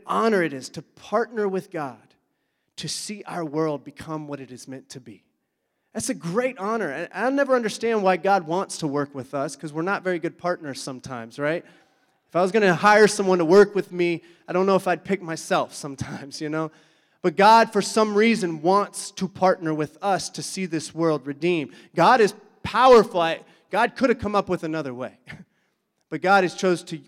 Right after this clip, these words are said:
walk with us and us to join him in his work. Perhaps because he loves us so much and just wants us to be near him. I'm not sure. But regardless, it is an honor and a privilege to partner with God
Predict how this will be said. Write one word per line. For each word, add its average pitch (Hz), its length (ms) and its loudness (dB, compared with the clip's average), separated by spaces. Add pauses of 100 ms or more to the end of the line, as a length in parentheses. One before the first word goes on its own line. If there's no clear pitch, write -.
walk 175 400 2
with 165 260 -12
us 170 400 -4
and 170 180 -6
us 185 200 -6
to 170 160 -12
join 160 380 -2
him 143 280 -8
in 139 160 -12
his 123 180 -16
work. 123 380 -10 (480)
Perhaps 185 460 2
because 180 380 -6
he 170 100 -4
loves 156 340 0
us 139 100 -10
so 156 220 -4
much 143 300 -4
and 156 100 -4
just 156 160 -4
wants 160 380 -2
us 139 140 -10
to 156 100 -10
be 147 140 -6
near 139 280 -4
him. 127 220 -18 (260)
I'm 165 180 -2
not 143 200 -4
sure. 123 420 -10 (960)
But 170 180 4
regardless, 165 920 -2
it 165 100 -2
is 160 160 -2
an 143 160 -6
honor 185 540 0
and 151 100 -8
a 131 60 -8
privilege 143 600 -8
to 151 120 -14
partner 202 540 0
with 196 240 -2
God 131 400 -6